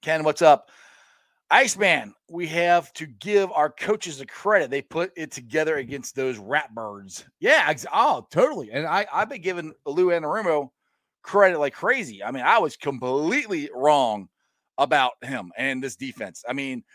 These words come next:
wha-, like Evan just said, we were hoping to be, you know, top fifteen defense. Dude, they're a top ten, top five defense. I mean, they shut the Ravens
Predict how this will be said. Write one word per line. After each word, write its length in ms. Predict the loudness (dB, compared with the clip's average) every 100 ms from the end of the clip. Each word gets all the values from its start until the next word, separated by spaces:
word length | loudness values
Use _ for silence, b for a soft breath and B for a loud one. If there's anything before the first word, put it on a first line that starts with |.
| b b b b -8
wha-, 140 | -8 0
like 260 | 2 2 -2 _ _ _ _ _ _ _ _ _ -2
Evan 180 | -2 -2
just 140 | -6 0
said, 200 | 0 0
we 100 | -2
were 120 | 2
hoping 260 | 2 2
to 100 | -2
be, 220 | -4 -8 -10
you 120 | -8
know, 120 | -8
top 340 | -2 -2 -2
fifteen 880 | -12 -16 -16 -10 -8 -6 -6 -8 -12 _
defense. 420 | -14 -6 -6 -6 -18 _ _ _
Dude, 200 | -10 -4
they're 160 | -2 -2
a 40 |
top 260 | -4 -6 -6
ten, 480 | -8 -4 -2 -4 -8 _ -12
top 180 | -12 _
five 340 | -4 -2 -2
defense. 600 | -6 -6 -2 -2 -4 -14 _ _ _ _ _ -6
I 40 |
mean, 100 | 2
they 140 | 2 2
shut 460 | -2 4 4 4 _ _ -2
the 80 |
Ravens 560 | 0 2 0 -4 -8